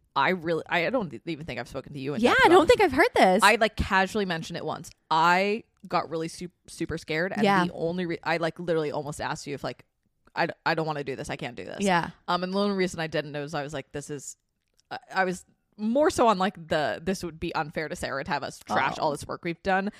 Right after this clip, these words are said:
Speaker 1: And then there was a part of me was like, "It's also unfair to me." But, like, I was so fucking terrified. I was like, "I can't do this. We, like, no, I, I,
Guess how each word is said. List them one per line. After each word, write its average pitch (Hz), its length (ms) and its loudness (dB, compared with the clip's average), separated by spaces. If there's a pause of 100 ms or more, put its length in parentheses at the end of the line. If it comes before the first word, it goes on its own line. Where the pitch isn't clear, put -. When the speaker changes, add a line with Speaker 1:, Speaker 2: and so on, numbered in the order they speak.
(160)
Speaker 1:
And 190 160 -8
then 170 60 -10
there 180 100 0
was 175 120 -2
a - 20 -8
part 170 140 0
of 156 40 -4
me 160 80 -4
was 156 120 -4
like, 143 160 -6
"It's 170 160 -8
also 151 240 -4
unfair 147 280 -6
to - 120 -18
me." 135 100 -10
But, 131 120 -10
like, 123 120 -6
I 165 140 2
was 170 320 -2
so 170 220 -4
fucking 160 260 -10
terrified. 139 300 -6
I - 20 -6
was 120 120 -10
like, 131 160 -10
"I 151 100 -4
can't 175 220 -6
do 160 120 -6
this. 196 240 -6
We, 151 160 -10 (280)
like, 139 300 -8
no, 147 400 -6
I, 135 100 -6 (280)
I, 139 100 -10